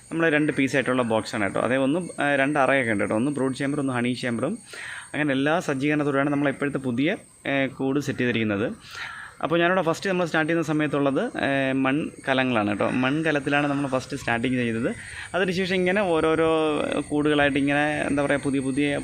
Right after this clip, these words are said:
പുതുമകൾ തേടി തേടി തേടി അവസാനം നമ്മളെ സ്പ്ലിറ്റിംഗ് ബോക്സിൽ എത്തിയിട്ടുണ്ട്. ഞാനതിൻ്റെ വീഡിയോ ഒരുപാട് ഞാൻ പോസ്റ്റ് ചെയ്തിട്ടുണ്ട് കേട്ടോ, ആ ബോക്സ്. അപ്പോൾ ഞങ്ങളുടെ കയ്യിൽ അത് വിൽക്കാനും ഉണ്ട് കേട്ടോ. അപ്പോൾ അതാണ്, ഏ, നമ്മുടെ മെയിനായിട്ടുള്ള പരിപാടി. പക്ഷേ ഞാൻ ഇന്ന് പറഞ്ഞു വരുന്നത് അതല്ല കേട്ടോ. നമ്മൾ ഈ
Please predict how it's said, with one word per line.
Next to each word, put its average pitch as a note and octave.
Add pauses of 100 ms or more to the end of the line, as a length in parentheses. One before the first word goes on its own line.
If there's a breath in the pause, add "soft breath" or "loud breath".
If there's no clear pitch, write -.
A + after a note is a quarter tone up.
പുതുമകൾ D3+
തേടി C3+
തേടി C3+
തേടി C3+
അവസാനം C3+ (520 loud breath)
നമ്മളെ D3
സ്പ്ലിറ്റിംഗ് C#3+
ബോക്സിൽ C3
എത്തിയിട്ടുണ്ട്. B2
ഞാനതിൻ്റെ D#3
വീഡിയോ D3+
ഒരുപാട് C#3
ഞാൻ D3+
പോസ്റ്റ് A#2
ചെയ്തിട്ടുണ്ട് A2
കേട്ടോ, A2 (120)
ആ B2
ബോക്സ്. A#2+ (420 loud breath)
അപ്പോൾ -
ഞങ്ങളുടെ D3+
കയ്യിൽ D#3+
അത് E3
വിൽക്കാനും D#3
ഉണ്ട് A2
കേട്ടോ. G2 (800 loud breath)
അപ്പോൾ F3+
അതാണ്, G3+ (260 loud breath)
ഏ, E3+
നമ്മുടെ E3
മെയിനായിട്ടുള്ള D#3+
പരിപാടി. C#3+
പക്ഷേ D#3+
ഞാൻ E3
ഇന്ന് E3+
പറഞ്ഞു D3+
വരുന്നത് D#3+
അതല്ല B2
കേട്ടോ. G#2
നമ്മൾ C3 (200)
ഈ C#3+